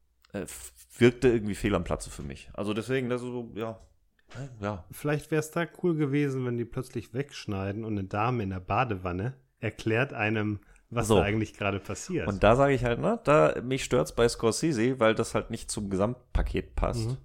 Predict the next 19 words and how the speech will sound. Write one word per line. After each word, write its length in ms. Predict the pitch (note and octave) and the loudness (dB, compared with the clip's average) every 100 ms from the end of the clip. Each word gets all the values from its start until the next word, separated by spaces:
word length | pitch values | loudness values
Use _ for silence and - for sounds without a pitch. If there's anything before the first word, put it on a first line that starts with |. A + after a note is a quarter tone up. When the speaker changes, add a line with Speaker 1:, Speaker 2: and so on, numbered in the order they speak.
| - | -10
Speaker 2:
ja. 200 | A#2 G2 - _ _ _ - | -8 -8 -12 _ _ _ -2
Speaker 1:
Adam 180 | G2+ G#2+ | 0 2
McKay 480 | G2+ - A#2+ C#3 | 2 2 2 0
sagt 360 | - A#2+ - - | -2 -2 -2 -4
halt, 280 | C3 B2+ - | -4 -4 -8
ich 100 | A#2+ | -2
mach's 180 | E3 D#3+ | -2 0
jetzt 160 | - - | -4 -4
einfach, 260 | E2+ - | -6 -6
das 140 | - F2+ | -8 -6
ist 120 | F#2 | -4
mein 100 | G2 | -4
Konzept, 420 | F#2+ F#2+ - A2+ | -2 0 0 0
so 120 | - G2+ | 0 0
ist 120 | - | 0
der 60 | |
Film 220 | - C3+ A#2 | -2 -2 -2
aufgebaut. 500 | - - - - - | -4 -8 -10 -10 -8
Speaker 2:
Mhm. 180 | G#2+ | -8